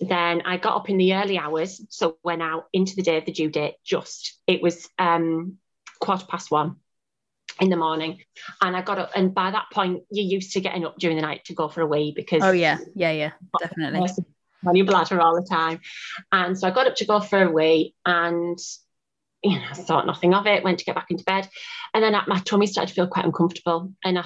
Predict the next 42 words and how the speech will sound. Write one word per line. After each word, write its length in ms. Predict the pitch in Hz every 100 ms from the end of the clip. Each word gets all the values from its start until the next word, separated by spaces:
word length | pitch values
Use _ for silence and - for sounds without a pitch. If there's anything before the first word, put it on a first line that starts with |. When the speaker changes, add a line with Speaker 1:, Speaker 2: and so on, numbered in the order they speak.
| - -
Speaker 1:
because 240 | 196 233
I'd 80 | 233
had 180 | 220 -
problems 300 | 196 190 175
with 80 | 180
wind, 200 | 180 185
I 20 |
thought, 160 | - -
"Oh, 80 | 480
it's 120 | -
trapped 240 | - -
wind. 380 | - 339 269 190 - - -
It's 200 | 254 -
fine." 540 | - 247 240 196 185 185 - - -
Um, 440 | 214 202 190 196 202 - _ _ -
and 520 | 196 196 190 190 196 -
I'd 200 | 208 196 190
had 320 | 202 196 190 -
fish 160 | 294 285
and 80 | 285
chips 280 | - - -
for 80 |
my 40 | 180
tea, 440 | - 160 165 170
which, 240 | 208 202 233
you 60 |
know, 260 | 214 185 277
Speaker 2:
<laughs> 40 |
Speaker 1:
it's 280 | 339 - 208 277 - _ - - - -
Speaker 2:
Yeah, 160 | 185 185
it, 240 | 156 185 180
it 160 | 202 202
does 240 | 214 202
cause, 640 | - 196 175 170 170 - -
uh, 60 | -
you 160 | - 165
know, 260 | 147 147 160 _ - _ - - - 196
a 40 | 180
bit 160 | 170
of 100 | 160
Speaker 1:
And 400 | 196 202 190 190
Speaker 2:
discomfort. 540 | 190 - 165 - 147